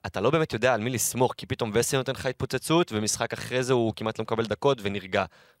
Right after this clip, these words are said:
ו-, וטובי טוב, ואז מס-, שניים, שלושה משחקים אחרי זה הוא גם נעלם. ושלא נדבר על שנלי, שיכול להיות טוב, ושישה משחקים להיעלם. משהו, מ-, משהו קצת ב-, בקו הקדמי מרגיש לי, אה, מאוד, אה, לא...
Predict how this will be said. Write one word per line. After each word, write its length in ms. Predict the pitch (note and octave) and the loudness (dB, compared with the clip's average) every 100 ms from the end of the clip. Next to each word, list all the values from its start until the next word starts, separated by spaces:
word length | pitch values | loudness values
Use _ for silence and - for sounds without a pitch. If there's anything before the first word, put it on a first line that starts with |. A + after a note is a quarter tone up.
| F2+ | -8
ו-, 120 | F#2+ F2 - | -8 -8 -10
וטובי 360 | F#2+ - D3 D#3+ | -4 4 4 4
טוב, 320 | F3+ G3 E3 | 6 6 6
ואז 240 | G#2+ A#2+ A#2 | 6 6 4
מס-, 260 | A#2 - | -2 0
שניים, 360 | - - B2+ C3 | -2 -2 2 2
שלושה 180 | A#2+ B2+ | 2 -2
משחקים 280 | - - A#2+ | -4 -4 -2
אחרי 180 | C3+ | 0
זה 80 | C#3 | 0
הוא 60 | B2+ | 2
גם 200 | B2 A#2+ | 2 2
נעלם. 320 | A2+ G2 F#2 E2+ - - _ - | 2 2 -2 -6 -14 -20 _ -12
ושלא 300 | F2+ G2 A#2+ | -2 4 6
נדבר 220 | A#2 A#2 | 6 2
על 60 | A#2+ | 4
שנלי, 380 | - G#2+ A#2 A#2+ | 4 4 4 4
שיכול 1080 | - G#2 G2+ G2 F#2+ F#2+ F#2+ - - G#2+ A#2+ | 4 2 2 2 0 -2 -4 -4 -4 2 2
להיות 120 | G#2+ | 6
טוב, 220 | D#3+ C#3 G#2+ | 6 6 0
ושישה 380 | G2+ - - E3 | -2 0 4 6
משחקים 400 | D3 - - G2+ | 6 2 0 -2
להיעלם. 320 | F#2 F2 F2 F2+ _ _ _ _ _ _ - | -2 -4 -6 -10 _ _ _ _ _ _ 0
משהו, 400 | A#2+ - F#3+ C#3+ | 2 4 4 4
מ-, 120 | B2+ C3 C#3+ | 2 0 -2
משהו 180 | D#3+ | -4
קצת 220 | - F3+ E3+ | 0 0 2
ב-, 520 | D#3+ D3 A#2 A2 G#2 G2 F#2+ | 4 6 6 6 4 0 -4
בקו 240 | C#3+ - C#3 | -6 -2 -2
הקדמי 480 | - A2 G2 A2+ | -2 -6 -4 -2
מרגיש 360 | B2+ A2 A2+ B2 | 0 -2 -4 -4
לי, 180 | C3 A2 | 0 0
אה, 60 | |
מאוד, 360 | F#2+ F#2+ A#2+ C3 | 2 2 2 2
אה, 260 | B2 G#2+ G2 _ _ _ _ F#2+ | 2 2 0 _ _ _ _ 0
לא... 500 | A2+ B2+ B2+ B2 | 4 6 6 4